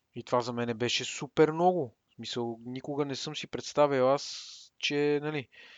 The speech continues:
сега седемнайсет гигабайта ми стигат, стигат ми в месеца. Има месеци, в които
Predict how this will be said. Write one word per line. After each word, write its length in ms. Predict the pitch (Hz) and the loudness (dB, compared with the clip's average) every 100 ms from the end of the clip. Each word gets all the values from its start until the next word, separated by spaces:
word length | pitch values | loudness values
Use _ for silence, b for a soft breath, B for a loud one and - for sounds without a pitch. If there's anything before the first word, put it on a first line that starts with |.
| B B | B B
сега 280 | - 135 147 | -4 2 2
седемнайсет 560 | - 143 131 147 156 135 | 4 2 2 0 -2 -6
гигабайта 500 | 131 123 127 156 165 | -4 2 4 2 0
ми 100 | 151 | -6
стигат, 440 | - 151 160 160 _ - - - _ _ _ _ _ _ _ _ _ - | -6 -2 -2 -2 _ -20 -20 -20 _ _ _ _ _ _ _ _ _ -14
стигат 400 | - 254 254 247 | -2 2 2 0
ми 80 | 160 | -6
в 100 | 127 | -6
месеца. 380 | 113 - - | -6 -4 -4
Има 180 | 156 175 | -4 -2
месеци, 280 | 156 147 - | -4 -4 -6
в 40 | |
които 160 | - | -8